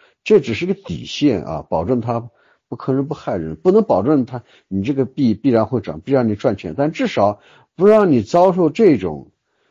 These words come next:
呃，无端的啊，意外的伤害，尤其，啊，这就是类似骗局一样啊，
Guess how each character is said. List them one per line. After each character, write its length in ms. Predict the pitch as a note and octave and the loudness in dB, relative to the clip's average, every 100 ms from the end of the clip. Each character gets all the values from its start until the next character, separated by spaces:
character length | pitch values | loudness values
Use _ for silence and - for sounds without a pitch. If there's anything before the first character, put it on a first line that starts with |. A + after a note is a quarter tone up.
| _ | _
呃， 180 | - E2+ | -14 -10
无 260 | E2 A2 D#3 | -6 -4 -2
端 380 | D#3+ D3+ D3+ C#3 | 2 4 4 0
的 140 | G2 | -2
啊， 120 | D#2 D#2+ | -4 -10
意 260 | G#2 C#3+ | -4 -2
外 160 | C#3 A2 | 0 0
的 100 | F2 | -2
伤 320 | - F#2+ F#2 | -6 -6 -6
害， 200 | F2+ E2 | -10 -8
尤 160 | F2 B2+ | -4 -4
其， 380 | - - G3+ - _ _ _ _ _ - | -4 -8 -8 -8 _ _ _ _ _ -10
啊， 180 | F#2 F2 | -8 -8
这 160 | A2+ | -8
就 80 | A2+ | -8
是 140 | G#2+ B2 | -6 0
类 180 | D#3 | 0
似 160 | C#3 C#3+ | 0 -4
骗 420 | - F#3+ F3 A#2+ | -4 0 2 2
局 240 | F2 E2+ E2+ | -2 -8 -8
一 100 | F2 | -6
样 180 | E2+ | -8
啊， 300 | C2+ F#2+ D#2 | -6 -6 -8